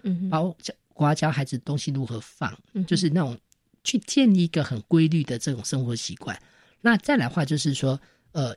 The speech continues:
Speaker 2: 以教孩子的专注力，可以从日常生活中，日常生活中其实尽可能把五个感官：视觉、听觉、嗅觉、触觉、味觉，能够同时来教你。
Speaker 1: 嗯，
Speaker 2: 其实这个就是一种。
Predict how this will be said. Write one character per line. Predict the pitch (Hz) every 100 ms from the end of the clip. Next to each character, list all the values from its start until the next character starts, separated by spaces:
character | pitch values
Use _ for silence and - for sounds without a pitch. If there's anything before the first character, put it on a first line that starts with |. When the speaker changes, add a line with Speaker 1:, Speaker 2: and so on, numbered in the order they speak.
| -
Speaker 2:
以 | 170 135
教 | - 240
孩 | 262 - 139
子 | 135 131
的 |
专 | 131 147
注 | 156
力， | 151 131 117 -
可 | 220
以 | 240
从 | - 151 165 160 _ _ _
日 | - 339
常 | 254 - 120
生 | 135 147
活 | 160 131 120
中， | - - 131 143 - _ _ _ _ _
日 | - 285
常 | 151 135
生 | 170 160
活 | 127
中 | 120 143 151
其 | - 151
实 | - 143 139 -
尽 | - 285
可 | 196
能 | 120
把 | - 101 -
五 | 175 139
个 | - 139
感 | - 113 120
官： | 160 151 170 - _ _ _ _ _ _ _
视 | - 208
觉、 | 160 120 113 127
听 | - 160
觉、 | - 120
嗅 | 120 - 160
觉、 | 131 - 113
触 | -
觉、 | 151 120
味 | 127 135
觉， | - - - -
能 | 160
够 | 156 196
同 | - 135 151
时 | - 127
来 | 123 120 135 _ _
教 | - 139
你。 | 139 135 - -
Speaker 1:
嗯， | 330 349 285
Speaker 2:
其 | 156
实 | 139
这 | 139 190
个 |
就 | 185 147
是 | -
一 | 135
种。 | - -